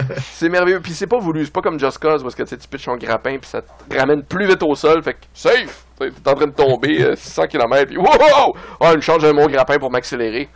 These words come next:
Speaker 2: Ça m'a sauvé la vie, tu sais. <laughs> Mais, mais, euh, c'est ça, c'est qu'ils ont fait des mécaniques weird. Il y en a une, c'est l'hélice de ton hélicoptère brise. S'il y a un obstacle dans ton hélice, ton hélicoptère va pas exploser, tu vas pas mourir, mais ton hélicoptère, ben, tu sais, l'hélice brise, fait que,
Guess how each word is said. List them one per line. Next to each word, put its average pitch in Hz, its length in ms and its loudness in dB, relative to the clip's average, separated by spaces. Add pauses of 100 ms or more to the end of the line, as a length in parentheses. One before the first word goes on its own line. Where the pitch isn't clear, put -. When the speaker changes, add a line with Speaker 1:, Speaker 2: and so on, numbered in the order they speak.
(300)
Speaker 2:
Ça - 120 -2
m'a 139 120 0
sauvé 143 260 0
la 117 100 6
vie, 147 200 -4
tu - 120 -10
sais. - 260 -2 (640)
<laughs> - 0 -
Mais, 143 120 2 (600)
mais, 143 340 2
euh, 120 240 6
c'est 139 140 -10
ça, 175 180 -4
c'est 139 140 -8
qu'ils 131 280 -6
ont 170 120 4
fait 220 140 -4
des 180 100 -4
mécaniques 139 580 -4
weird. 170 480 -2
Il 107 60 -18
y 131 60 -2
en 123 80 0
a 135 40 0
une, 196 160 -2
c'est 143 380 -6
l'hélice 165 600 -2
de 123 60 -16
ton 135 180 0
hélicoptère 151 640 0
brise. 139 680 -8
S'il - 160 -4
y - 20 0
a 135 160 -4
un 120 100 0
obstacle 151 400 -4
dans 123 100 -2
ton 120 160 -4
hélice, 123 440 -6 (600)
ton 120 140 2
hélicoptère 226 360 2
va 180 100 2
pas 160 80 0
exploser, 160 520 -2
tu - 80 -20
vas 131 80 -2
pas 151 100 -4
mourir, 165 420 -4
mais 131 100 -8
ton 139 120 -6
hélicoptère, 180 560 -4
ben, 123 240 -2
tu - 60 -20
sais, 156 260 -8
l'hélice 165 360 -4
brise, 156 360 -4
fait - 140 -6
que, - 40 -20